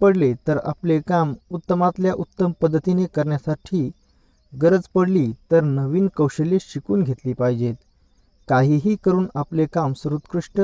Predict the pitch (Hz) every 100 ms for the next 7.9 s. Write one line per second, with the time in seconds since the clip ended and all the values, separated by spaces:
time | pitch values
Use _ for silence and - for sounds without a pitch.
0 | 185 113 127 139 139 135 139 135 180 -
1 | 147 135 143 170 131 120 117 _ _ -
2 | - - _ - 185 160 151 - - -
3 | - - - - - 135 - 170 175 180
4 | 127 - - 123 - 151 151 151 165 -
5 | 135 127 127 120 123 123 - - _ -
6 | - - 160 - 190 185 190 - 143 143
7 | 143 139 135 131 117 - 160 160 151